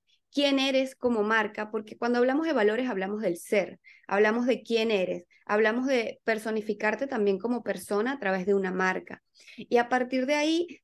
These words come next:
tú vas a poder exponer y mostrar todo eso que tú quieres reflejarle a esa persona o ese cliente final que te va a comprar. ¿Ok?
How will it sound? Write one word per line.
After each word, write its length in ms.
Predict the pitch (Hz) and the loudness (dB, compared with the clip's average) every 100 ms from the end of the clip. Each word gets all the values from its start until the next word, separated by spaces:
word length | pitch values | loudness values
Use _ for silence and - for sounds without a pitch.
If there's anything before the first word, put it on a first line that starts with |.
| - | -2
tú 220 | 311 320 | 0 2
vas 180 | 330 311 | 0 0
a 60 | |
poder 320 | 330 233 226 226 | 0 2 2 2
exponer 960 | 262 262 - 196 190 196 226 247 247 254 _ _ - _ - | -2 -2 -4 -2 0 2 2 0 -6 -12 _ _ -20 _ -6
y 300 | - 277 302 | 0 2 2
mostrar 840 | 254 240 233 208 - 247 254 277 262 | 4 4 2 -4 0 2 4 2 -4
todo 440 | - 269 294 320 - | 2 2 4 0 -2
eso 320 | 302 - 320 | -2 -2 -4
que 140 | 254 | -2
tú 200 | 226 240 | 0 -2
quieres 280 | 247 262 277 | 0 0 0
reflejarle 840 | 269 262 196 180 214 214 226 294 - - 247 - | -2 -4 -6 0 2 2 0 -2 -6 -20 -12 0
a 340 | 226 254 311 - | 4 4 2 4
esa 480 | 240 240 - 240 | 4 4 0 -4
persona 500 | 240 226 - 233 247 247 | -2 -4 -2 -2 0 0
o 40 | |
ese 160 | 202 220 | 0 0
cliente 320 | 226 196 214 | 0 0 0
final 260 | 220 220 | -2 -2
que 120 | 277 240 | -2 -4
te 140 | 190 | -4
va 100 | 185 | -6
a 60 | 180 | -6
comprar. 440 | 175 175 160 - _ _ - - - | -6 -4 -4 -4 _ _ -20 -20 -6
¿Ok? 160 | 208 | 0